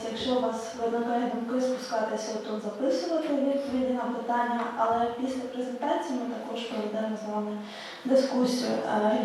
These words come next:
я розповім буквально зовсім трохи, можливо, за, мабуть, е, можливо, навіть те, що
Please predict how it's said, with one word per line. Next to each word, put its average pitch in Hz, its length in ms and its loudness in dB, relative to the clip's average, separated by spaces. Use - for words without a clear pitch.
я 320 440 10
розповім 277 520 8
буквально 247 340 4
зовсім 240 340 -2
трохи, 330 420 6
можливо, 269 680 6
за, 233 180 2
мабуть, 233 600 0
е, 220 100 -4
можливо, 294 340 8
навіть 262 360 8
те, 262 160 12
що 254 160 6